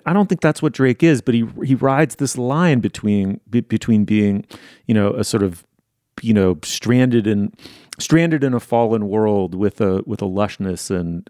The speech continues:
and, and just the kind of romantic lushness that I think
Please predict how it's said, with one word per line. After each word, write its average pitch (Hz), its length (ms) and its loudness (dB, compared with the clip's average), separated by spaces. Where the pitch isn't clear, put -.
and, 85 340 -4
and 82 300 -4
just - 160 -12
the 113 60 -6
kind 123 180 -2
of 90 80 -6
romantic 107 480 -2
lushness 101 500 -6
that 92 100 -4
I 87 120 -2
think 90 240 -6